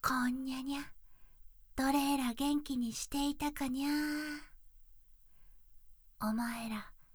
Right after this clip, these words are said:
チータン以外に浮気してないだろうな。ふん、私は知っているんだからな。そうやってお前たち、いい顔して私以外にも尻尾振ってるんだろ。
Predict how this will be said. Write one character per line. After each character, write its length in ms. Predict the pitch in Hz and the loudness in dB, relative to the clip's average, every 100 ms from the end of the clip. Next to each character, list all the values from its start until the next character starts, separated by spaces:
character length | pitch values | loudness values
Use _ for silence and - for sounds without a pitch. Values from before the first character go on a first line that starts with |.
| - - - | -20 -20 -14
チ 200 | - - | -6 -4
ー 200 | 254 262 | 0 -2
タ 200 | 247 277 | 2 2
ン 160 | 277 269 | 4 0
以 40 | 269 | 0
外 280 | 262 240 | 0 2
に 160 | 208 202 | 0 0
浮 240 | 220 254 | 0 -2
気 160 | - 285 | 0 -2
し 160 | - - | -2 0
て 140 | 294 | 2
な 220 | 294 285 | 4 4
い 60 | 277 | 2
だ 160 | 240 | -2
ろ 260 | 220 208 208 | -2 -2 -2
う 20 | |
な。 340 | 220 254 247 - - - - - - - - - - - - - - - - | 0 0 -2 -8 -16 -18 -18 -18 -18 -18 -18 -20 -20 -20 -18 -18 -18 -20 -16
ふ 160 | - 294 | 0 0
ん、 40 | - - - - - - - - - - | 0 -16 -18 -18 -16 -16 -16 -18 -20 -6
私 420 | 285 285 311 - 320 | -2 4 4 4 2
は 140 | 320 | 2
知 160 | - - | 0 -2
っ 40 | |
て 220 | 320 320 | -2 0
い 60 | 311 | 2
る 140 | 320 | 0
ん 60 | 302 | 0
だ 140 | 277 | 0
か 140 | - 233 | -2 -2
ら 140 | 233 | 0
な。 260 | 277 302 - - - - - - - - - - - | 0 -2 -6 -16 -20 -20 -20 -20 -20 -20 -20 -20 -8
そ 340 | - - 220 | -2 0 0
う 80 | 220 | -2
や 120 | 226 | -2
っ 40 | 226 | -4
て 240 | - 220 | -4 -2
お 80 | 220 | 0
前 300 | 226 220 240 | 0 0 0
た 160 | - 226 | -2 -6
ち、 260 | - 202 - - _ - | -4 -6 -8 -18 _ 6
い 200 | 285 294 | 12 12
い 80 | 294 | 10
顔 260 | 269 247 | 4 4
し 140 | 240 - | 4 2
て 140 | 233 | 2
私 560 | 220 226 269 262 294 302 | 2 4 4 4 6 6
以 60 | |
外 240 | 294 285 254 | 8 8 8
に 100 | 240 | 4
も 140 | 220 | 4
尻 260 | - 233 226 - | 2 2 0 2
尾 120 | 262 | 2
振 120 | 233 | 2
っ 20 | 247 | 0
て 200 | - 262 | 0 2
る 140 | 285 | 4
ん 60 | 269 | 4
だ 140 | 247 | 2
ろ。 220 | 233 269 | 2 0